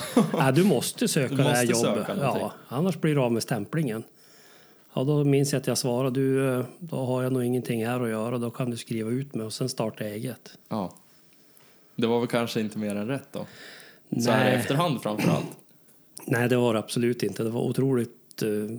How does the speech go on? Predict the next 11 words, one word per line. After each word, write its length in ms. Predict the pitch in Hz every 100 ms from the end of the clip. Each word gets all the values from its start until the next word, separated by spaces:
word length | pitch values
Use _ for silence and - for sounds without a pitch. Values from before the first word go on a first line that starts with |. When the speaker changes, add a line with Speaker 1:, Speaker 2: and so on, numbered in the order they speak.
| -
Speaker 2:
bra 500 | 117 117 147 104 104 -
att 220 | 120 -
man 180 | 113 113
lämnade 540 | 107 110 127 104 104 - - - - _ - - _ _ _
Arbetsförmedlingen, 640 | - 110 107 - 123 127 113
om 60 |
man 100 | 107
säger 180 | - 110
så. 300 | - 127 220 - - - _
Och 160 | 143 110
sen 500 | 131 131 123 120